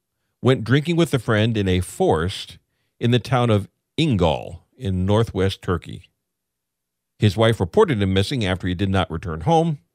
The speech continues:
and she had heard that he'd walked away from his friend while drunk. Rescue teams were called to find Metlu,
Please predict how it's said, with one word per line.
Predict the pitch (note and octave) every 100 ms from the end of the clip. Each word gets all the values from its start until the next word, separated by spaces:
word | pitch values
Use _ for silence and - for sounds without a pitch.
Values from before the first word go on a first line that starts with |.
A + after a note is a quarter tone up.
| _ _ _ _ _
and | B2 B2
she | - D3
had | G#2+
heard | - G3 D#3
that | B2
he'd | G2+ F#2
walked | A2 C3 -
away | B2 C3+
from | C#3 D#3
his | D#3
friend | - G2 G2+ G#2 - _ _
while | - D2+ D2+
drunk. | A2 A2 D#2 - _ _ _ _ _ _ _ _ _ _ _ _ _ _
Rescue | A2 G#2 G#2
teams | F#2 G#2+ A2 A2+
were | G#2+
called | B2+ B2 C3
to |
find | C#3 F3+ D3+ F#2
Metlu, | E2+ D#2+ G2+ C#3